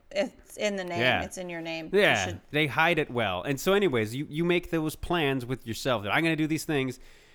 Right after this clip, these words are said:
Speaker 2: and then you get up in the morning, you're feeling great. You make yourself coffee, you make yourself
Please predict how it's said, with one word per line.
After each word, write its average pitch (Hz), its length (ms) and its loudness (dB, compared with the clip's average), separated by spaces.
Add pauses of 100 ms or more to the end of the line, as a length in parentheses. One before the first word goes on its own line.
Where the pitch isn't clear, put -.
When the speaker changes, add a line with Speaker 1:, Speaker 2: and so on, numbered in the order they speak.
(160)
Speaker 2:
and 147 120 -2
then 151 60 0
you 151 60 -4
get 165 160 0
up 160 100 -2
in 170 80 2
the 160 60 2
morning, 156 280 0
you're 123 80 -6
feeling 156 300 -4
great. 143 540 -6 (440)
You 135 80 -2
make 131 180 2
yourself 139 280 -6
coffee, 135 400 -4
you 131 160 -4
make 120 220 -2
yourself 117 340 -8